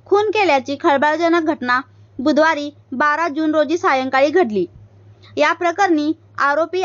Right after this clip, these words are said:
आदम गौस पठाण, वय बेचाळीस, राहणार घुनकी, तालुका हातकणंगले, याला पोलिसांनी ताब्यात घेतले असून हातकणंगले पोलीस ठाण्यात गुन्हा दाखल करण्यात आला आहे. या प्रकरणी खेम बहादूर शेर बहादूर बम,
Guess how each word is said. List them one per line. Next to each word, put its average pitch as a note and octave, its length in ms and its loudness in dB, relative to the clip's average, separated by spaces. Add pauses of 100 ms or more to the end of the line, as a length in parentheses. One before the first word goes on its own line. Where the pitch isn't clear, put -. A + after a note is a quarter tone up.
आदम C4+ 360 0
गौस E4+ 200 2
पठाण, B3+ 420 -2 (480)
वय C#4 220 2
बेचाळीस, C4+ 560 0 (420)
राहणार D#4+ 400 2
घुनकी, C4+ 440 0 (160)
तालुका C#4+ 320 0
हातकणंगले, B3 520 -2 (480)
याला D#4+ 200 2
पोलिसांनी D#4+ 500 0
ताब्यात C4+ 320 0
घेतले D4 340 -2
असून D#4 360 0 (240)
हातकणंगले E4+ 640 0
पोलीस D4 340 0
ठाण्यात D#4 220 0
गुन्हा C4 300 -2
दाखल C4 280 -2
करण्यात C4+ 440 -4
आला B3+ 160 0
आहे. G#3+ 280 -2 (760)
या D#4+ 140 2
प्रकरणी F4+ 560 0 (340)
खेम F4+ 280 2
बहादूर F#4+ 420 0
शेर D#4 240 2
बहादूर E4 460 0
बम, B3 300 0